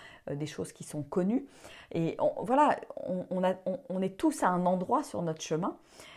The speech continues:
Et, euh, et donc, euh, euh, et, et, et tous en croissance en fait. On est né pour croître. « Y a-t-il un temps de questionnement ?» nous demande Coralie, « avant de trouver ses vrais désirs ? »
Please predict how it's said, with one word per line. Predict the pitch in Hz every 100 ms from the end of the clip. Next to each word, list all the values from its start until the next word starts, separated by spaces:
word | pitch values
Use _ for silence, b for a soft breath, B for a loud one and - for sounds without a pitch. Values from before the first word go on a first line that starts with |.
| B
Et, | 156 160 151
euh, | 135 135 135 131 - 76 65 -
et | - 131
donc, | 180 185 185
euh, | 151 139 123 98 80 B B B B -
euh, | 143 135 131 - - - 50 - - - - -
et, | 53 - - - 160
et, | - 175
et |
tous | - -
en | -
croissance | 175 - 156 - 220 214
en | -
fait. | - - - -
On | 156 160
est | 180
né | 202 233
pour | 180 -
croître. « | - 151 143 - - _ _ _ _ _ _ _ _ _ _ _ _ _ _ _ _ _ _ _ - -
Y | 170
a-t-il | 180 - 302
un |
temps | 196 240
de | 208
questionnement ?» | 208 294 294 - 214 202 202 233
nous |
demande | 190 180 175
Coralie, « | 208 185 175 214
avant | 202
de | 156
trouver | 151 - 202
ses | 208 156
vrais | - 165
désirs ? » | 170 147 147 139